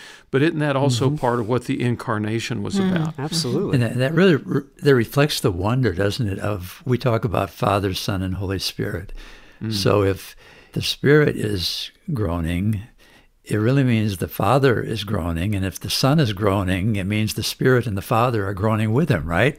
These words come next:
Speaker 3: Yeah.
Speaker 2: Yeah, there's not a judgment for our groaning, right?
Speaker 4: Hmm.
Speaker 2: Like
Speaker 3: There's
Speaker 2: there's
Speaker 3: a joining. Yeah.
Speaker 2: Yeah,
Speaker 3: Yeah,
Speaker 2: there's a
Speaker 3: that's good.
Speaker 2: joining.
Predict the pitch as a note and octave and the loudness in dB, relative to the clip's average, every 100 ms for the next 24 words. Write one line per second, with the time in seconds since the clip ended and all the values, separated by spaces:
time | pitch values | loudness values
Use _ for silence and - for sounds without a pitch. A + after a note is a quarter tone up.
0 | D#3+ E3+ D#3+ D#3+ - _ - C#3 C3 B2+ | -6 -6 -6 -10 -14 _ -2 0 2 0
1 | C3 C#3 D3+ B2 A2 B2 C#3 A2+ A2 - | 0 0 2 0 0 0 0 -2 -6 -6
2 | - - - A2+ G#2 G#2+ G#2+ G2+ F#2+ G2+ | -12 -14 -2 0 0 -4 -4 -4 -4 -8
3 | - _ _ _ - B2+ C#3 A2+ - D2+ | -14 _ _ _ -6 0 2 2 0 -2
4 | - _ _ C3 B2 - F3 F3+ F3 E3+ | -10 _ _ 2 4 4 2 2 2 4
5 | D#3+ C3+ D3+ E3 D#3 C3+ C3 C3 D3 D3 | 2 0 -4 0 2 2 2 4 6 6
6 | A#2+ A2+ C3 A#2+ C3 C3 B2 G#2+ | 6 2 0 0 2 2 2 0